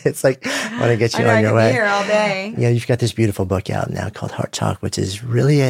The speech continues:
Speaker 1: it's, it, I guess it feels like it's a compilation of so much of your work over the years, from the artistic side, the, you know, the, the, from your lettering to the printing to the words themselves and the thoughts and the poetry.
Speaker 2: Yeah, but, you know, at least eighty-five percent of it was written just for the book.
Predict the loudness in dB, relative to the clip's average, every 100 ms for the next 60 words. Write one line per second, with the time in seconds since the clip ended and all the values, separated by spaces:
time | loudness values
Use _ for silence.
0 | 0 -4 -4 -2 -4 -2 -2 -2 -4 -2
1 | -2 -2 -4 -6 -6 -4 -4 -2 -2 -2
2 | -2 -4 -4 -6 -4 0 2 2 0 -2
3 | -8 -6 -4 -2 -4 -4 -4 -4 -4 -4
4 | -4 -4 -4 -6 -6 -6 -6 -8 -14 -20
5 | -18 -20 -20 -18 -6 -6 -2 -2 -2 -4
6 | -2 0 0 -2 -4 -4 -4 -4 -2 -2
7 | -2 -2 -4 -4 -4 -4 -8 -8 -8 -2
8 | 2 2 2 2 -2 -2 -4 -2 -2 -2
9 | -6 -8 -2 -2 -2 -4 -4 -6 0 0
10 | 0 -4 -6 -6 -4 -6 -8 -10 -10 -10
11 | -8 -10 -10 -10 -10 -8 -8 -8 -8 -4
12 | 0 0 0 -2 0 0 -2 _ -6 -4
13 | 0 -2 -2 -2 0 0 -2 -4 -4 -4
14 | 0 0 0 -4 -4 -2 0 -2 -2 -6
15 | -6 -2 -2 -4 -10